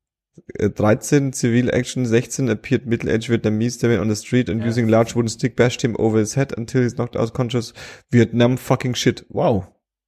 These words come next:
Speaker 1: Wow. Das, äh, ist, ähm, das ist nicht so, nicht, nicht so, nicht so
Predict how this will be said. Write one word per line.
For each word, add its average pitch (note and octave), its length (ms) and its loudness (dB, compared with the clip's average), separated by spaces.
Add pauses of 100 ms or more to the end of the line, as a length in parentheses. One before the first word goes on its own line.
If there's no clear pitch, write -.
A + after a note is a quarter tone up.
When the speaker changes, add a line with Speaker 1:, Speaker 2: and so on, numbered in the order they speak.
(180)
Speaker 1:
Wow. A2 500 2 (960)
Das, - 340 -4
äh, D#3 440 6
ist, - 440 -6
ähm, C3 580 -2 (1040)
das - 100 -12
ist - 100 -12
nicht C3+ 120 -2
so, C3+ 140 0 (120)
nicht, C3+ 240 -6
nicht D#3 160 -2
so, D3 240 2
nicht E3+ 140 -2
so E3+ 100 0